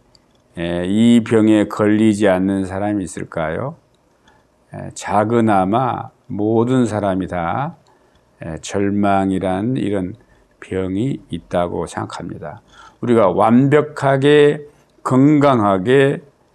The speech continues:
에, 사람이 살아갈 수가 없는 것처럼 이렇게 사람이란, 에, 이런 절망이, 에, 누구에게나 있는 것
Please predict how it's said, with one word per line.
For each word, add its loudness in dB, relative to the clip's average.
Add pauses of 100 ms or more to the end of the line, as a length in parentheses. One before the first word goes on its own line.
(320)
에, -8 (840)
사람이 -4 (240)
살아갈 -4
수가 -4
없는 2
것처럼 -4 (960)
이렇게 -6
사람이란, -6 (840)
에, -10
이런 -6
절망이, -2 (240)
에, -12
누구에게나 -6
있는 -4
것 -10